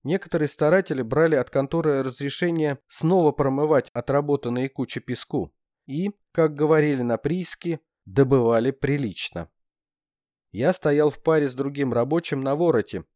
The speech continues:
выкручивая с десятисаженной глубины тяжелую бадью, полную золотоносной породы.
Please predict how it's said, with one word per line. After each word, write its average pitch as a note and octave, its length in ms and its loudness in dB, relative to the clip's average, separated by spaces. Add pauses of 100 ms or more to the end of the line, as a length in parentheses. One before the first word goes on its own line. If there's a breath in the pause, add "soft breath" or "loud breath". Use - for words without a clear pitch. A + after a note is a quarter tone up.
(140)
выкручивая B2+ 680 -4
с G#2 80 -10
десятисаженной B2+ 920 -6
глубины B2 580 -2 (100)
тяжелую C3 540 0
бадью, C#3 560 0 (100)
полную A#2+ 460 2
золотоносной A#2+ 800 -2
породы. A2 480 -2